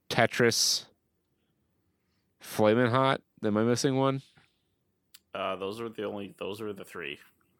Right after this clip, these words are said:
Speaker 1: Okay, yeah. F-, uh, but, uh, Air is gonna get bumped down to number two by this, and I think largely that has to do with this movie being a little more, like,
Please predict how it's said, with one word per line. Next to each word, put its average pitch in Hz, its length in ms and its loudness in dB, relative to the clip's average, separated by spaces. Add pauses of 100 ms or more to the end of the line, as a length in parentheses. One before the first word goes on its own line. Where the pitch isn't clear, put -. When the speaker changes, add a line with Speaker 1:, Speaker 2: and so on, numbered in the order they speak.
Speaker 1:
Okay, 92 300 2
yeah. 52 140 0 (380)
F-, - 80 -20 (140)
uh, 82 460 6 (1300)
but, 95 440 2
uh, 101 40 8 (160)
Air 104 200 8
is 110 100 2
gonna 107 180 4
get 90 160 4
bumped 87 240 2
down 85 160 2
to 80 40 -2
number 76 240 0
two 78 220 0
by 69 180 2
this, 67 260 0
and 60 80 -2
I 78 80 2
think 117 380 0 (120)
largely 135 760 4 (800)
that 104 180 6
has 101 260 4
to - 60 -10
do 101 180 6
with 92 300 2
this 101 340 2
movie 98 720 4 (220)
being 90 540 4 (160)
a 82 80 2
little 82 560 4
more, 80 800 2 (1200)
like, 76 320 2